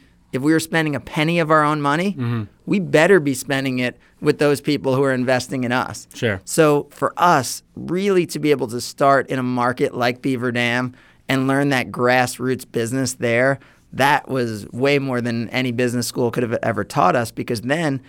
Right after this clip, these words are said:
Speaker 1: as we grew into markets like West Palm Beach, Florida, or Cleveland, Ohio, or Milwaukee, Wisconsin,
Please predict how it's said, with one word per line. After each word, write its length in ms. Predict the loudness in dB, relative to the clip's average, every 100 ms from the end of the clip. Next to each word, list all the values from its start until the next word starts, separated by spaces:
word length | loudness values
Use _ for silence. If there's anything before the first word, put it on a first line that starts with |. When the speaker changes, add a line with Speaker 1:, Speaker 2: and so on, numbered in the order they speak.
| -20 _
Speaker 1:
as 120 | -4 0
we 80 | 0
grew 280 | 0 0 0
into 200 | -2 -2
markets 400 | -2 -2 -2 -4
like 160 | -2
West 260 | 0 -2 -2
Palm 240 | -4 -2
Beach, 220 | -2 -4
Florida, 580 | -4 -2 0 0 0 0
or 140 | 0 -4
Cleveland, 460 | -2 -2 -2 -2
Ohio, 420 | 0 0 2 2 0
or 140 | -2
Milwaukee, 520 | -2 0 0 0 -2
Wisconsin, 640 | -6 -4 -4 -4 -2 -6